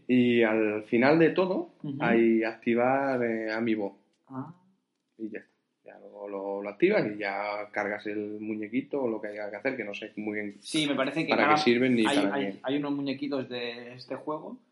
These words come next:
Speaker 2: que los pones y te dan algo.
Speaker 1: Hmm.
Speaker 2: Algo,
Speaker 1: Sí, sí, he
Speaker 2: algo de
Speaker 1: leído,
Speaker 2: eso.
Speaker 1: te dan armas y cosas
Speaker 2: Sí.
Speaker 1: especiales y tal, cada día.
Speaker 2: Sí.
Speaker 1: Por eso, no es una vez y ya
Speaker 2: No,
Speaker 1: está.
Speaker 2: ya.
Speaker 1: Es cada día.
Speaker 2: Ah, pues está bien. Porque
Speaker 1: Sí.
Speaker 2: yo no tenía,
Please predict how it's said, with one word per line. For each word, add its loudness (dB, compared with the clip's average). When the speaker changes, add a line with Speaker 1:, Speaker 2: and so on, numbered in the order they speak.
Speaker 2:
que -4
los -2
pones -6
y -10
te -2
dan -2
algo. -6
Speaker 1:
Hmm. -2
Speaker 2:
Algo, -14
Speaker 1:
Sí, 6
sí, 6
he 8
Speaker 2:
algo 6
de 8
Speaker 1:
leído, 8
Speaker 2:
eso. 4
Speaker 1:
te 0
dan 0
armas -2
y -8
cosas -8
Speaker 2:
Sí. -16
Speaker 1:
especiales 0
y -8
tal, -8
cada -4
día. -8
Speaker 2:
Sí. -10
Speaker 1:
Por -8
eso, -16
no -4
es -2
una -4
vez -4
y -8
ya -4
Speaker 2:
No, 0
Speaker 1:
está. -2
Speaker 2:
ya. -6
Speaker 1:
Es -10
cada 2
día. -4
Speaker 2:
Ah, -4
pues -12
está -8
bien. -10
Porque 4
Speaker 1:
Sí. 0
Speaker 2:
yo -2
no -2
tenía, -2